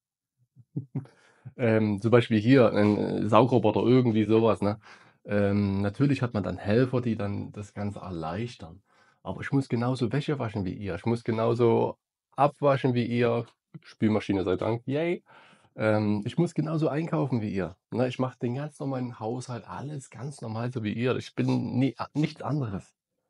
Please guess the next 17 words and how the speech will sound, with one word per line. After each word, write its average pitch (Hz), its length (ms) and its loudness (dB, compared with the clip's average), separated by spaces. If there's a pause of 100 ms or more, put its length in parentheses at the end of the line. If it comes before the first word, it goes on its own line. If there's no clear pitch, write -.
(520)
Nur, 127 460 2
dass 123 200 -6
ich 117 160 -10
halt 101 220 -4
noch 101 120 -6
ein 92 60 -8
paar 92 160 -8
Videos 104 280 -2
nebenbei 82 300 -4
mitmache 85 440 -4 (400)
und 101 140 -10
das 92 120 -10
halt 85 140 -8
sehr - 300 -10
viel 127 140 -6
Zeit 107 260 -2
veranschlagt. 104 720 -6